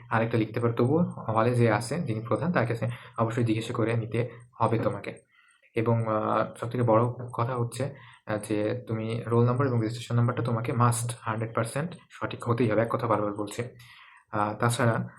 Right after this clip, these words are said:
যদি পারো তাহলে দেখবা যে, আহ, তোমার যে সেট কোড সেটা ঠিক আছে কিনা, তোমার যে নৈর্ব্যক্তিক আছে ওইটার সেট কোড অবশ্যই,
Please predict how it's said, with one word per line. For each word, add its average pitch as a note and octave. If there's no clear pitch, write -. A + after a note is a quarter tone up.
যদি A#2+
পারো A2
তাহলে A2
দেখবা A2
যে, G#2
আহ, G#2+
তোমার G#2
যে A2
সেট A#2+
কোড A2+
সেটা A#2+
ঠিক A#2+
আছে A#2
কিনা, G#2+
তোমার G#2
যে G#2+
নৈর্ব্যক্তিক G#2+
আছে A2+
ওইটার A#2+
সেট A#2+
কোড A2+
অবশ্যই, A#2+